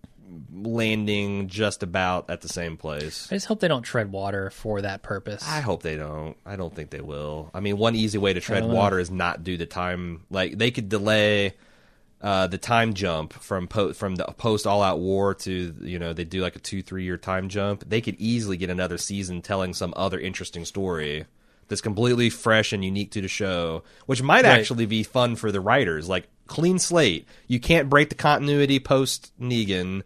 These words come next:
Speaker 2: Mm-hmm.
Speaker 1: but you can, you essentially have the expanded universe to tell whatever story you want for a season or two. And I'm not saying that would be bad.
Speaker 2: Sure. No,
Speaker 1: Uh,
Speaker 2: I think it might be good.
Speaker 1: So
Speaker 2: It's
Speaker 1: then
Speaker 2: better than treading water.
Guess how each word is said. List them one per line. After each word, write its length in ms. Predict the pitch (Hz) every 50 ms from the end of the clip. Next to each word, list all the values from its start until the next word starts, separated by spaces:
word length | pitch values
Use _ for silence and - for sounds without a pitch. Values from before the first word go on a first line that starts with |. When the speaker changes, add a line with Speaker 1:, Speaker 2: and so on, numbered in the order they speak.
| _ -
Speaker 2:
Mm-hmm. 240 | - - - 107 104
Speaker 1:
but 180 | 117 117 110 -
you 220 | 117 123 127 131 123
can, 260 | 123 135 127 120 117
you 120 | 117 117
essentially 400 | 117 117 - 135 131 - 131 120
have 80 | 117 110
the 80 | 104
expanded 480 | 92 - - - 117 117 117 110 104 101
universe 420 | 110 110 104 87 90 92 90 -
to 80 | - 90
tell 180 | - 117 104 98
whatever 280 | 98 101 104 101 107
story 260 | - - 113 107 104
you 100 | 98 95
want 240 | 95 98 98 95 80
for 120 | - 98 92
a 40 |
season 380 | - - - 104 101 95 92 85
or 80 | 80 78
two. 240 | - 82 78 73
And 80 | 78 101
I'm 80 | 151 220
not 100 | 240 -
saying 120 | 180 147
that 120 | 123 113
would 120 | 95 95 87
be 80 | 85
bad. 560 | 78 - 113 143 135 87 80 64 73 87 95 - _ _ _ _ _ _ -
Speaker 2:
Sure. 220 | - 226 269 226 -
No, 100 | - 180
Speaker 1:
Uh, 60 | 185 135
Speaker 2:
I 80 | 139
think 200 | - 147 131 117
it 60 | 120
might 160 | 113 107 107 101
be 80 | 101
good. 220 | 92 117 156 185 -
Speaker 1:
So 580 | 92 120 113 110 107 104 104 104 101 101 95 -
Speaker 2:
It's 80 | - 101
Speaker 1:
then 260 | 104 107 107 107 107 104
Speaker 2:
better 200 | 180 185 185 156
than 100 | 135 113
treading 320 | - 160 160 147 127 117
water. 360 | 123 160 165 135 113 110 -